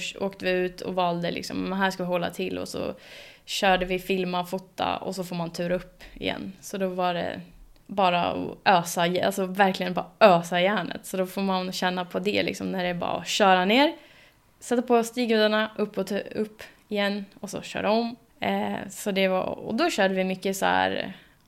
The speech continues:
ja, en fick vara med Mike Douglas och köra follow cam, två fick vara med Cameron och Scott, så filma och göra, fota liksom. Och då kunde man, ja, nu kör vi en sväng.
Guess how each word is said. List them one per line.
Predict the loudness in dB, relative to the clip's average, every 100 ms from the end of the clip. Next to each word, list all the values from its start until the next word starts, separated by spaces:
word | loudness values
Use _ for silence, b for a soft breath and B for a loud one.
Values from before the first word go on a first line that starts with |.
| _ -4
ja, | 0 0 2
en | 2 2
fick | 2
vara | 2 0
med | 0
Mike | -2 0
Douglas | 2 2 2 0
och | -2
köra | -2 -2
follow | -2 -2 -2
cam, | 0 0 0 -2 -6 B B B
två | -4 -2 0
fick | 0
vara | 0 0
med | -2 -4 -6 -8 -8
Cameron | -2 0 0 -2 -4
och | -6
Scott, | -2 0 0 -4 -14
så | -14 -12 -8 -8
filma | -2 -2 0 -2 -4
och | -4 -8 -8 -12
göra, | -4 -4 -2 -4 -4 -6 -8 -10 -6 -6 -6
fota | -10 -10 -6 -4
liksom. | -4 -6 -10 -10 -8
Och | -4
då | -4 -6 -18 -20 -8
kunde | -6
man, | -4 -6 -10 -12 -14 B B
ja, | 0
nu | 2 4
kör | 4
vi | 2
en | 0 -2
sväng. | 0 0 0 0 -2 -4